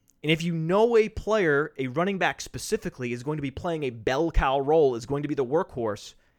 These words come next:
then you know that player is going to score ten fantasy points in P P R leagues. You just know this. We know this. We know this,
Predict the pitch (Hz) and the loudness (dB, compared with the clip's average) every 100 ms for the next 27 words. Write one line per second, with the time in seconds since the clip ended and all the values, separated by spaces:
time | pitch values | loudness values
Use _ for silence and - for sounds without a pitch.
0 | - 165 196 208 196 180 208 226 208 170 | 0 4 6 4 4 6 6 6 4 0
1 | - 208 180 151 127 160 143 - 180 143 | -2 -2 0 -2 -4 -6 -4 -2 0 2
2 | 160 139 156 156 131 117 120 110 113 110 | 0 -4 -4 -4 -6 -8 -8 -8 -8 -10
3 | 117 - 113 107 101 87 - - 131 156 | -10 -6 -4 -2 -4 -8 -14 -16 -4 -2
4 | - 160 175 151 - - - 180 180 208 | 0 8 8 8 0 -8 -2 2 12 12
5 | 233 170 127 - - 175 262 269 262 233 | 12 10 2 -4 -2 4 6 6 6 12
6 | 233 247 254 233 202 - - - - - | 12 12 12 8 6 6 2 -4 -6 -6
7 | - | -8